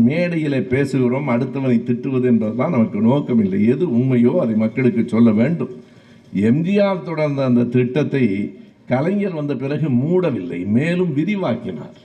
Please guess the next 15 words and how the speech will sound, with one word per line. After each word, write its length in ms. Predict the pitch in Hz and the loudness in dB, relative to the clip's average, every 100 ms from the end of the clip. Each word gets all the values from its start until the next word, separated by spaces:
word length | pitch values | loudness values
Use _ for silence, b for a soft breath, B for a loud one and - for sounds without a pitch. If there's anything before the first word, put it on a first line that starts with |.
| B - | B -4
கலைஞர் 440 | 120 160 160 131 113 | 0 2 2 2 4
விரிவாக்கினார். 840 | 127 165 190 139 - 95 85 - B B B B | 4 2 0 0 -2 -6 -10 -14 B B B B
அந்த 180 | - 131 | 0 2
ஜெயலலிதா 580 | 107 127 175 190 175 160 | 2 2 2 0 0 0
அம்மையாரும் 540 | 147 151 160 165 185 180 | 0 0 0 2 2 2
அந்த 160 | 131 | 0
திட்டத்தை 440 | 127 131 185 156 139 120 | 0 0 0 0 0 0
தொடர்ந்தார். 600 | 120 135 135 110 80 76 92 113 | 0 0 0 -2 -4 -10 -2 0
எது 220 | 156 202 | 0 -2
நாட்டுக்கு 560 | 180 117 147 - - 123 | -2 -2 -4 -4 -6 0
நல்லது 380 | 113 113 135 135 | 2 2 2 2
என்றால் 340 | 127 113 131 180 | 2 2 0 0
ஒன்று 240 | 123 120 | 2 4
எண்ணி 220 | 120 151 175 | 4 2 0
பாருங்கள். 520 | 147 131 123 117 | 0 2 2 2